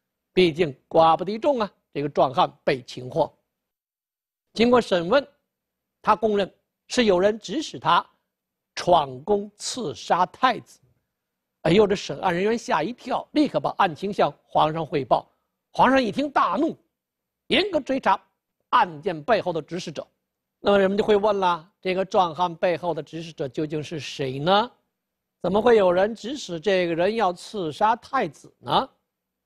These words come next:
要说清楚这个案情，咱们就得先从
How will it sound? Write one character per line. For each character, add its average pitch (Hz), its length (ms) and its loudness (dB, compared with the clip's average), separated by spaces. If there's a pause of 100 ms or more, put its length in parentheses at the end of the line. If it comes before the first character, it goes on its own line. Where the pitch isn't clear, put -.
(680)
要 220 200 2
说 240 200 0
清 240 280 -8
楚 196 200 -8
这 349 260 0
个 202 160 -8
案 175 240 -2
情， 190 380 -10 (220)
咱 156 140 -2
们 165 120 -6
就 165 120 0
得 147 160 -4
先 214 380 -2
从 165 400 -4